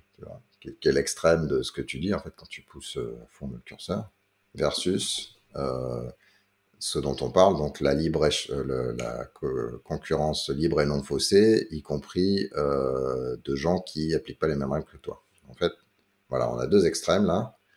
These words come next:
Et toi, ce que tu dis, c'est qu'il faut être stratégique sur certains sujets fondamentaux ou à fort levier,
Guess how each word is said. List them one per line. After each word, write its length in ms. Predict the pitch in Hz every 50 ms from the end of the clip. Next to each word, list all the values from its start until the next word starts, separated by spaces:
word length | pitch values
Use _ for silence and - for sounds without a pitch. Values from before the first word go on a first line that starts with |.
| _ _ _ _ _ _ _ _ _ _ _ _ -
Et 100 | - -
toi, 220 | - - 101 101
ce 80 | 101 -
que 80 | - 80
tu 180 | - - 80 80
dis, 140 | 101 117
c'est 180 | 120 - - -
qu'il 160 | - - 92
faut 160 | - - 95
être 120 | 87 80 -
stratégique 1040 | - - - - 107 104 - 107 101 95 90 95 92 92 90 - - - - - _ _ _ _ _ _ _ _ _ _ _ _ _ _ _ _ _ _ _
sur 300 | - - - 69 - -
certains 360 | - - - - - 98 85
sujets 340 | - - 92 85 85 87 87
fondamentaux 840 | - - 82 78 78 73 71 73 73 71 - 87 85 87 - - - _ _ _ _ _ _ _ _ _ _ _ _ _ _ _ _ -
ou 180 | 87 87 87 82
à 160 | 80 76 73
fort 380 | - - - - 98 85 80
levier, 500 | 82 80 76 71 71 80 87 - - -